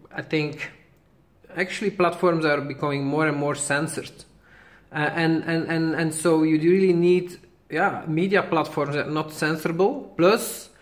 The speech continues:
that have a business model behind it that works a lot better, because this YouTube,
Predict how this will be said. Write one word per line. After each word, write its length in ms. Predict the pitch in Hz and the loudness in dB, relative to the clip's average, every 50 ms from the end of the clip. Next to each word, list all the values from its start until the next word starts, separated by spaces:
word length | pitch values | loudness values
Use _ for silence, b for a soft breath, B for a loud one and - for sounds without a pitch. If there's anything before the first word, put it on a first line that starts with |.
| b b _ | b b _
that 180 | 151 156 156 151 | -2 -2 0 0
have 240 | 131 165 170 165 | 0 2 2 2
a 40 | 160 | 2
business 560 | 139 123 131 180 190 180 170 175 170 156 - | 2 6 8 8 8 8 6 2 0 0 -2
model 380 | - 139 139 135 139 143 139 135 | -2 0 2 2 2 0 0 0
behind 360 | 139 143 131 127 147 165 170 | 0 0 0 0 0 0 2
it 60 | 156 | 0
that 180 | 139 139 - 113 | 0 -2 -2 -2
works 340 | 135 147 170 165 165 - - | 0 0 0 0 0 -2 -2
a 60 | 143 | 0
lot 220 | 131 131 127 127 | 0 0 0 0
better, 180 | - 160 180 180 | 2 4 4 4
because 260 | 151 139 - 143 127 127 | 4 0 -2 -2 -2 -2
this 180 | 131 127 - | -4 -4 -2
YouTube, 420 | 143 156 156 - 156 135 131 B | -2 -4 -2 0 0 -2 -2 B